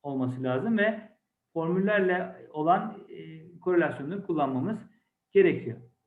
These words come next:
Vatandaşların isimleri falan önemli değil ama vatandaşın birisi demiş ki,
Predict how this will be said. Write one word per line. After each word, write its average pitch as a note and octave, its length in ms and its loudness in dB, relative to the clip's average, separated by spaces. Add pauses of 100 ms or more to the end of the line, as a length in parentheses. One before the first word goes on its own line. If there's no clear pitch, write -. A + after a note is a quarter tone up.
(640)
Vatandaşların D4 640 2
isimleri C#4+ 360 -2
falan B3+ 260 2
önemli B3+ 300 4
değil - 360 4
ama A#3+ 220 2
vatandaşın A3 540 0
birisi G3 220 -6
demiş A#3 300 -2
ki, F3 300 -2